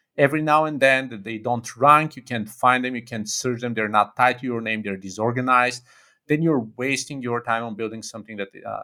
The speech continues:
isn't lasting. So even if I build content across different networks, first off, I try to repurpose very well. So I'm trying to build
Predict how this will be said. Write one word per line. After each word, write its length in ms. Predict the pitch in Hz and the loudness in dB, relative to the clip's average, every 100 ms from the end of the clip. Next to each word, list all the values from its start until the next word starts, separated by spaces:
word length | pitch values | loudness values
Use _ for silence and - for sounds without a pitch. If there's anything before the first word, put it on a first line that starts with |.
| - | -12
isn't 280 | 107 98 95 | -14 -10 2
lasting. 360 | 85 - _ _ _ _ | 2 2 _ _ _ _
So 220 | - 135 | -2 -2
even 220 | 160 180 202 | -2 -2 0
if 100 | 202 | 2
I 80 | |
build 240 | 170 156 156 | 2 0 -4
content 360 | - 139 135 | -8 -8 -8
across 260 | 127 123 107 | -10 -6 -6
different 280 | 113 117 101 | -6 -8 -6
networks, 380 | 101 - 127 - | -4 -4 -8 -8
first 380 | - 185 196 | 0 2 4
off, 180 | 156 143 | 4 4
I 60 | 131 | 0
try 240 | - 127 | -2 -2
to 160 | - 120 | -2 -8
repurpose 680 | 110 - 110 104 - - - 107 | -10 -2 -2 -2 -6 -18 -20 -4
very 260 | 117 107 | 2 2
well. 220 | 98 - - | 0 -4 -6
So 160 | - | -6
I'm 120 | 117 | -6
trying 320 | 110 123 123 123 | 0 2 4 0
to 80 | 120 | -8
build 340 | 120 120 120 | -6 -6 -6